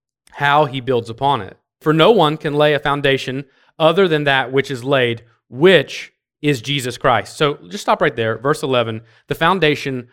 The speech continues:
of the Christian life is Jesus, nothing else. Verse twelve,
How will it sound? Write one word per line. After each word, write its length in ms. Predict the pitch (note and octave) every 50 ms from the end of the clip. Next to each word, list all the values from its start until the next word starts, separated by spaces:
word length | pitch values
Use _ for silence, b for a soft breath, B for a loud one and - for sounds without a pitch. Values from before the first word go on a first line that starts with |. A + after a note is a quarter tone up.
| _ -
of 120 | - B2
the 80 | A#2+ A#2+
Christian 340 | A#2 D3+ C#3 - D#3+ D#3+ C#3+
life 360 | B2+ A2+ A2 G#2 G2 - _ _ _ _ _ _ _ _ -
is 160 | A2 G#2+ -
Jesus, 600 | - G#2 F#2+ E2+ - - C#2+ - - - _ _ _ _ _ _ _ _ _ -
nothing 420 | A#2+ B2+ C3 B2 - C3 A#2+ G#2+
else. 360 | E2 - - - - - _ _ _ -
Verse 200 | A#2 C3+ C3+ - -
twelve, 360 | - C3+ A2 F#2+ F#2+ -